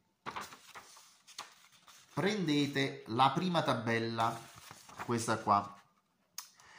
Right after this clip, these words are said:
e prendete la prima colonna della tabella,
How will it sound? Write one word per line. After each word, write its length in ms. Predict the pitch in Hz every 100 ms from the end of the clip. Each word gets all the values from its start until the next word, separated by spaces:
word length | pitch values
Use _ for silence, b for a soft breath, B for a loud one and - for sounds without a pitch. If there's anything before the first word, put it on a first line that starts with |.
| b b b b _
e 120 | 180
prendete 960 | - 254 302 254 180 143 135 180 190 -
la 220 | 123 160
prima 400 | 170 240 262 202
colonna 600 | - 214 160 110 104 107
della 200 | 107 117
tabella, 800 | 110 110 98 104 95 95 95 92